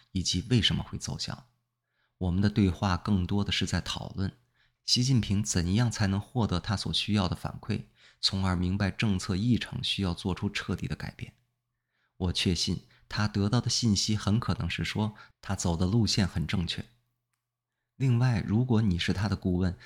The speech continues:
你看到了地缘政治的不利因素，你会认为现在是让市场自由分配资源的时候吗？或者你会告诉习，我们知道我们需要朝哪个方向走，我们知道我们掌握了所需的技术，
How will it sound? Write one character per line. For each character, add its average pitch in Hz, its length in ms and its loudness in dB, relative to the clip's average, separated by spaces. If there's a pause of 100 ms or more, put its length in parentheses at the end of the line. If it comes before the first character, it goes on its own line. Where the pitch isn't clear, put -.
(140)
你 98 120 2
看 123 240 0
到 107 120 2
了 98 80 2
地 113 160 4
缘 101 200 6
政 123 200 0
治 90 100 -4
的 85 100 -2
不 - 180 -4
利 104 220 2
因 80 160 -2
素， - 260 -6 (240)
你 87 100 -2
会 98 160 4
认 95 260 2
为 78 200 0
现 92 260 0
在 90 140 2
是 90 160 -2
让 85 160 0
市 - 180 2
场 85 240 -2
自 - 220 -2
由 87 120 2
分 104 240 0
配 98 140 -2
资 87 200 -2
源 80 160 2
的 85 60 0
时 85 180 -2
候 92 180 -2
吗？ 90 160 -4 (460)
或 101 160 2
者 92 80 2
你 90 120 2
会 92 160 0
告 90 160 -2
诉 87 160 0
习， 85 340 -2 (260)
我 92 100 0
们 87 120 0
知 127 260 2
道 123 260 0
我 - 80 0
们 85 100 2
需 - 160 2
要 85 160 2
朝 85 240 -2
哪 85 160 -2
个 - 100 -8
方 95 220 -4
向 92 160 0
走， - 260 -8 (340)
我 95 120 2
们 87 120 2
知 117 200 2
道 110 240 0
我 90 80 0
们 92 120 2
掌 85 300 -2
握 92 100 0
了 87 80 2
所 82 220 -2
需 98 220 0
的 95 100 -4
技 90 220 0
术， - 200 -12